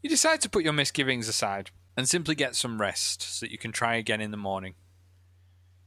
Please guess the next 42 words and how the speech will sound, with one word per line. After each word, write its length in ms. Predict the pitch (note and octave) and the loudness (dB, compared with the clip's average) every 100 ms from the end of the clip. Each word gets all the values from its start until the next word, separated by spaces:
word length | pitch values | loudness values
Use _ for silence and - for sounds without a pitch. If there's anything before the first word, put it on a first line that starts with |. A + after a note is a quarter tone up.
| _ _ _ _ | _ _ _ _
You 80 | B2+ | -6
tidy 320 | - D#3 D3+ | 2 4 6
away 220 | C#3 C3+ C3+ | 6 4 4
your 120 | B2 | 2
things 380 | - E3 F3+ C3+ | 0 -2 -2 -2
and 80 | |
head 160 | A#2+ A#2 | 0 2
off 140 | A2+ - | 0 0
to 80 | |
bed. 300 | A#2 C3 - - _ _ _ _ _ _ _ - | 0 0 -2 -14 _ _ _ _ _ _ _ -4
You 100 | A#3+ | -2
lock 140 | F3 | 0
the 100 | B2+ | -2
door 200 | A#2+ A2+ | 2 2
of 80 | G#2+ | 2
your 100 | G#2+ | 0
room, 240 | G2 F#2+ - _ | -2 -8 -14 _
just 200 | - A2 | -12 -12
to 60 | G#2+ | -10
be 80 | A2 | -10
safe. 400 | - F#2+ - - _ _ _ _ _ _ _ _ _ _ | -10 -10 -18 -20 _ _ _ _ _ _ _ _ _ _
You 60 | - | 0
toss 300 | C#3+ C#3 - | 2 4 0
and 120 | A#2+ | -2
turn, 380 | - A2 G2+ F#2+ _ _ _ _ _ _ _ | 2 2 0 -4 _ _ _ _ _ _ _
gaining 280 | - G#3 D3+ | -2 2 2
an 80 | B2 | 4
hour 280 | A2+ A2+ A2 | 4 4 2
or 80 | G#2 | 0
two 200 | A2+ G#2 | 0 -2
of 100 | G#2 | -2
uneasy 360 | G#2 G#2 G2 | -4 -4 -4
sleep. 340 | - G#2 G2 - _ _ _ _ _ _ - | -4 -4 -6 -14 _ _ _ _ _ _ -2
But 100 | A2+ | 0
in 100 | A2+ | 0
the 80 | A2+ | -2
middle 280 | C#3+ E3+ | -2 0
of 80 | D#3 | -2
the 100 | C#3 | -2
night, 360 | B2 A#2 G2 - - | -2 -2 -4 -8 -10
you're 300 | A2 G#2 A2 - | -4 -4 -4 -8
awakened 720 | G#2 A#2 B2+ - G#2 G2 | -4 0 0 0 -12 -12